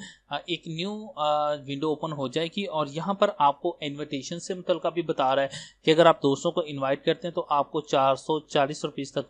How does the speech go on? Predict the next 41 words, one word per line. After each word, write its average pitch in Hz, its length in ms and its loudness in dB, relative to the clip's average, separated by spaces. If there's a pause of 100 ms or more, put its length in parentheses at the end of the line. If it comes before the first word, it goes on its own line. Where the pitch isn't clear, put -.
जो 131 60 -6
है 131 100 -4
वो 147 120 -4
पर 143 200 0
इन्विटेशन 139 640 -8
के 135 100 -8
ऊपर 131 180 -8
मिल 135 180 -8
सकते 160 300 -6
हैं। 139 220 -4 (380)
इसके - 180 2
अलावा 214 240 6
आप 180 160 -2
विड्रॉ 147 460 6
के 233 120 -4
ऊपर 208 220 0
जाते 165 360 2
हैं 139 240 -4 (320)
तो 180 200 6
विड्रॉ 156 380 4
के 185 160 -6
अंदर 160 280 -4
भी 160 140 -6
ज़ीरो 151 300 -2
पॉइंट 156 320 -4
थ्री 165 420 -8 (220)
with, 156 300 -6
अ, 165 60 -8 (100)
अ, 139 1120 0 (100)
थ्री 170 140 -2
हंड्रेड 156 280 -6
पॉइंट्स 127 340 -2
जो 135 80 -6
हैं, 131 140 -8 (560)
तो 196 60 0
आप 196 380 4
जो 208 80 2
है, 220 260 -2
अ, 156 520 0
इसमें, 175 380 0
अ, 151 80 -8